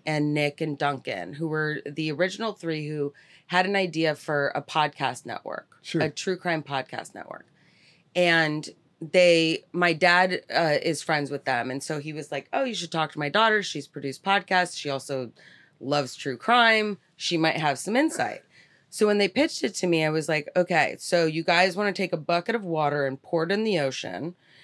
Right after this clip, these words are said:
Speaker 1: and then be like, 'Look at my bucket of water.'" <laughs> You know what I mean? Like, there's so much true crime content out
Speaker 2: Yes,
Speaker 1: there,
Speaker 2: yes.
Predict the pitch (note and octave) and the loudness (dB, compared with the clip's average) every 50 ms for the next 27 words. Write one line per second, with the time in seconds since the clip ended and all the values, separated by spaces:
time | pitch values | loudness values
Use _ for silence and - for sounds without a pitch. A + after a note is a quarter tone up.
0 | _ _ - D3 D3+ D3+ D3 C#3+ D#3 C#3+ C#3 C3+ A2 - - - C4 C4 D4 D#4 | _ _ -6 -4 -2 -2 -2 -2 -2 -2 -2 -2 -2 -4 -6 -8 -8 -8 -8 -8
1 | - D4 C#4+ C#4 C#4 B3 A#3+ C4+ C4 - C4 C4 C4 B3+ C#4 C#4+ C#4 B3+ A3+ G#3 | -6 -6 -4 -4 -4 -4 -4 -4 -4 -4 -2 -2 -2 0 2 2 4 4 6 6
2 | F#3 E3 E3 F3 A3 - A#3+ A#3 C4 E4 - - - G#3 A3 A#3+ A3+ A3+ A#3 A#3 | 6 6 6 4 4 4 2 0 -2 -4 -8 -4 2 6 6 8 8 8 8 8
3 | A3+ G#3+ A3 A3 A3+ A3+ G#3+ G3+ F#3 - G3+ G3+ G3 - - - - - G3+ F#3+ | 8 6 6 4 4 4 2 2 2 0 0 0 0 -2 -4 -2 2 4 6 6
4 | G3+ G#3 G#3 G#3 G3+ G3 F#3+ F#3 - - - - _ _ _ - - G3+ G3+ G3+ | 6 6 4 4 2 2 0 -2 -4 -8 -12 -14 _ _ _ -6 0 0 0 0
5 | G3 - F#3 F3+ F3 E3+ E3 - - D3+ C3+ C#3 D3+ D3 G3 G3+ A3 A3+ - - | 0 0 0 0 2 0 -2 -4 -4 -2 -2 -2 -2 0 0 0 0 0 0 2
6 | A3+ A#3+ A#3+ D3 D3 A#3+ A#3+ B3 B3 B3 B3 F3+ C#3 A#2+ A2 - - - - | 2 2 4 4 4 4 4 2 2 0 0 -2 -2 -2 -4 -8 -14 -18 -20